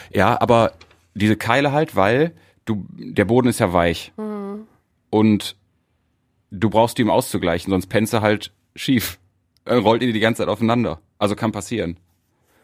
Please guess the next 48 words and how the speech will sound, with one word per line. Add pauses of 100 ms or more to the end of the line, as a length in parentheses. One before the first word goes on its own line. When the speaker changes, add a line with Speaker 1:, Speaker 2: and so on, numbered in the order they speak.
(240)
Speaker 1:
So,
normalerweise
müssten
die
dabei
sein.
Müsst
ihr
vielleicht
nochmal
checken. (840)
Speaker 2:
Ich
schreib
jetzt
Speaker 1:
So.
Speaker 2:
direkt
eine
WhatsApp,
das
ist
was
für
den
Mann.
Speaker 1:
<laughs> (720)
Speaker 2:
Ich
kenn
mich
mit
Speaker 1:
Ansonsten,
die
Speaker 2:
sowas
Speaker 1:
sind
auch
Speaker 2:
nicht
Speaker 1:
nicht
Speaker 2:
aus.
Speaker 1:
so
mega
teuer
bei
Amazon. (1040)
Ähm, (880)
was
haben
wir
denn
noch?